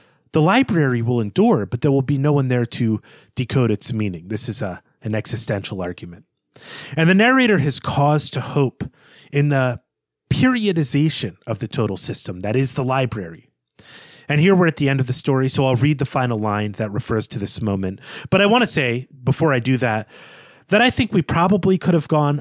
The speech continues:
line by line through this story, and perhaps this story does deserve that. <laughs> I've re-, resisted the urge to force you to do that, Glenn, for this episode. <laughs>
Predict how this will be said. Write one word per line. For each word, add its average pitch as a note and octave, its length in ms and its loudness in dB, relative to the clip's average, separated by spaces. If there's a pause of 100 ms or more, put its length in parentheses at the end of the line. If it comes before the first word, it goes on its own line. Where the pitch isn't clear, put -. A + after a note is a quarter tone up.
line F3+ 340 2
by E3 200 0
line C3+ 340 2
through C#3 220 -4
this C3+ 160 -4
story, D3 480 0
and D3+ 120 0
perhaps G3 400 -2
this E3+ 140 0
story C#3+ 260 0
does B2 480 -2 (420)
deserve B2 400 0
that. B2+ 260 0
<laughs> - 40 -8
I've C#3+ 200 -2
re-, E3+ 200 0 (140)
resisted F#3 500 2
the C#3+ 160 -4
urge B2+ 240 0
to - 80 -4
force - 380 0
you C#3+ 80 -4
to - 160 -4
do D#3+ 200 -2
that, D#3 200 2
Glenn, D3+ 200 0
for D#3+ 200 -2
this C#3+ 200 0
episode. C#3 640 0
<laughs> - 60 -20